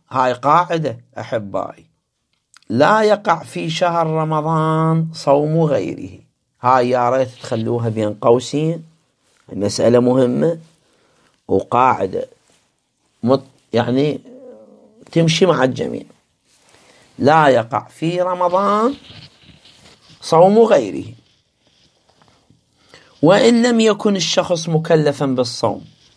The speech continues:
حتى لو أنا ما مكلف بالصوم وصمت،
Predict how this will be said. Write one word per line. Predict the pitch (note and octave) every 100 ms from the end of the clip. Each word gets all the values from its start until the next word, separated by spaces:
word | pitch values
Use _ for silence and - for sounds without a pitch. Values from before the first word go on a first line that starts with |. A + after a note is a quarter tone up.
| _
حتى | - C#3 - F#3
لو | G3
أنا | G3+ G3+
ما | G3+
مكلف | G3+ F3+ F#3+ F#3
بالصوم | F3 E3 D#3 - B2+ G2+ - _ _ _ _ _ _ _ _ _ _ _
وصمت، | A#2 B2+ - G3 A3+ A#3+ -